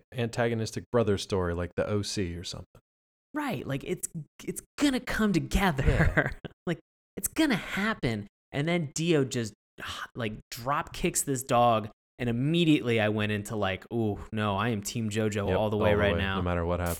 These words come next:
Speaker 2: Fuck.
Speaker 1: And Dio
Speaker 2: Fuck
Speaker 1: actually gets,
Speaker 2: Dio.
Speaker 1: gets worse throughout the episode.
Speaker 2: It
Speaker 1: Like,
Speaker 2: gets,
Speaker 1: there's
Speaker 2: yeah,
Speaker 1: no
Speaker 2: oh my
Speaker 1: redeeming <laughs> quality for him whatsoever. Every, every step of the way.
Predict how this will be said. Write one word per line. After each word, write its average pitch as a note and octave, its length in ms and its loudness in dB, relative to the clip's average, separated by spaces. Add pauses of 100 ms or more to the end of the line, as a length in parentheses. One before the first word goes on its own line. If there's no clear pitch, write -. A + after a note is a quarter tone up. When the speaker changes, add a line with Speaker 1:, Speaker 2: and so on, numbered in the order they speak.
Speaker 2:
Fuck. G#2+ 360 0 (260)
Speaker 1:
And A2 140 4
Dio E3 200 8
Speaker 2:
Fuck C#3 80 10
Speaker 1:
actually B2+ 200 2
gets, F#2+ 180 -2
Speaker 2:
Dio. G2 280 0
Speaker 1:
gets F#2+ 180 -4 (200)
worse F#2 440 -4
throughout E2+ 300 -4
the F2 80 -2
episode. - 340 -4
Speaker 2:
It - 40 2
Speaker 1:
Like, - 100 -8
Speaker 2:
gets, - 0 -
Speaker 1:
there's G2+ 140 0
Speaker 2:
yeah, G#2 120 -2
Speaker 1:
no G2 220 2
Speaker 2:
oh G#2+ 80 4
my G2+ 140 0
Speaker 1:
redeeming F2+ 440 -4
<laughs> - 100 -6
quality D3+ 360 10
for - 380 0
him A#2 120 2
whatsoever. G2 680 -2 (520)
Every, C3+ 280 4 (100)
every C3+ 240 2
step - 260 0
of B2 60 -2
the G#2+ 80 0
way. G2+ 180 0